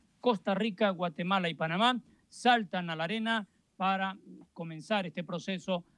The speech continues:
al Mundial de Paraguay. El Salvador lo hará en la siguiente jornada. Así las cosas y también detallitos de este premundial de fútbol playa más adelante.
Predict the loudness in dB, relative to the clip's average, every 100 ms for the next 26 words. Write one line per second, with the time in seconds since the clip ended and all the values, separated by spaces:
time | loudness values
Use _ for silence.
0 | _ -4 -4 -4 -2 -2 -2 -2 0 2
1 | 0 -2 -4 -4 2 4 4 0 _ _
2 | 0 4 4 2 0 -4 -4 -4 -6 -8
3 | -6 -4 -4 -6 -4 -2 0 2 4 2
4 | 0 _ _ -10 -8 -4 -2 0 0 -2
5 | -4 -6 -6 -4 -2 -2 -2 -4 -4 -2
6 | -2 -4 _ _ -4 -4 -4 -2 -2 -2
7 | -2 -2 -2 -4 -6 -6 -4 0 0 0
8 | -2 -2 -2 -4 -4 -4 0 0 0 -4
9 | -10